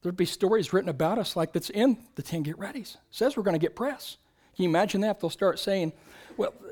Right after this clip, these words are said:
they're preaching about Jesus, and they had this thing called discipleship, and people saw that there was an authenticity about it, and people can't stay away from it. And you know what?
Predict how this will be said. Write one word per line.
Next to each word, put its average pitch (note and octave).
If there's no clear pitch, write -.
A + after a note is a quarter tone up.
they're G#3
preaching C4
about E3
Jesus, G#3+
and D#3+
they F3
had G3+
this -
thing C4
called F#3+
discipleship, E3
and C#3
people G3
saw A#3
that D3+
there F3+
was D#3+
an D#3+
authenticity F#3+
about C#3
it, C3+
and F#2
people A3
can't -
stay -
away F#3+
from E3+
it. -
And D3
you G#3+
know A3
what? F#3